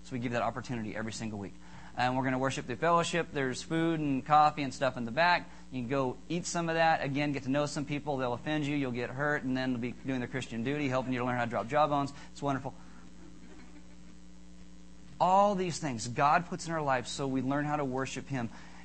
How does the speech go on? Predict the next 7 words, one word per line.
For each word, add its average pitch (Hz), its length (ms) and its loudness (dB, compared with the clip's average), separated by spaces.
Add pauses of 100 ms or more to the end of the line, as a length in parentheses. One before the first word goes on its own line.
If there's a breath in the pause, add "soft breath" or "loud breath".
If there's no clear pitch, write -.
individually, 147 560 2
but 127 100 -2
also 135 400 -2
as 123 380 0
a - 80 -4
community 117 420 -4
together. 104 420 -10